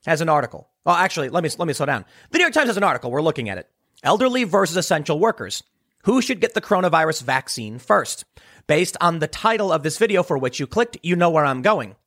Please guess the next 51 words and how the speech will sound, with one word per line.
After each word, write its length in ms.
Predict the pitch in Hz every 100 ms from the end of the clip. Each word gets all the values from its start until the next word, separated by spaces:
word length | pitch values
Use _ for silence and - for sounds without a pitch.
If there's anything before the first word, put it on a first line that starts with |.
| -
Well, 240 | 147 139 131
maybe 280 | 139 185 170
you 140 | 147
didn't 260 | 139 135 123
click 220 | 147 120
the 80 | 113
video. 360 | 120 107 95 - _ _ _ _ _ _ _ _ _ - _ - - -
Having 240 | 247 349
an 60 | 339
argument 380 | 226 180 190 180
about 220 | 160 -
who 100 | 208
should 180 | 202 175
get 100 | 160
the 60 |
vaccine 360 | 151 147 - 147
first 240 | 151 143
between 160 | - 135
elderly 380 | 131 139 139 135
and 80 | 127
essential 320 | 131 120 117
workers, 420 | 120 143 196 185 _ _ _ -
I 60 |
think 140 | 175 180
makes 160 | 160
a 60 | 160
lot 120 | 135
of 60 | 120
sense. 400 | 127 90 - - _ - - -
We 120 | 147
have 200 | 156 -
people 340 | 202 196 185
working 300 | 156 151 151
on 100 | 147
the 60 | 127
front 300 | - 120 110
lines. 500 | 127 185 220 233 -
They're 220 | 135 120
at 100 | 107
restaurants. 600 | 170 190 - 190 185 180
They're 160 | 135 120
at 80 |
grocery 400 | 107 190 208 202
stores. 460 | 185 214 202 190 180
They're 180 | 139 127
supplying 540 | - - 160 156 160
us 160 | 156 -
with 140 | 135
critical 320 | - 135 127
infrastructure 540 | 139 156 147 156 - 156
tools, 460 | - 156 143 143